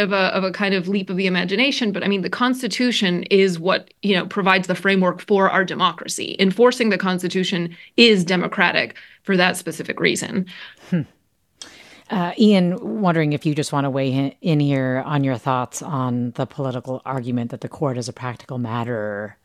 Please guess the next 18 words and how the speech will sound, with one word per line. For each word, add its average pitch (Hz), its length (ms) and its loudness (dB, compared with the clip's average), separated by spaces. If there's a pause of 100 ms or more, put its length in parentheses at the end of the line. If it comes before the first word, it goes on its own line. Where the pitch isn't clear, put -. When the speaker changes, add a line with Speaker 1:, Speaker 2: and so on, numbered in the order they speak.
(120)
Speaker 2:
you 143 140 -4
know, 107 320 -6 (260)
should 127 460 -6 (520)
let 156 200 -6
voters 127 680 -6
be 139 140 -6
able 127 160 -6
to 123 140 -10
vote 117 400 -10
for 123 240 -10
a 120 40 -10
very 110 420 -8 (380)
popular 127 400 0
candidate, 110 560 -10
for 131 180 -4
example, 113 540 -8
right? 117 380 -4 (220)
I, - 100 -6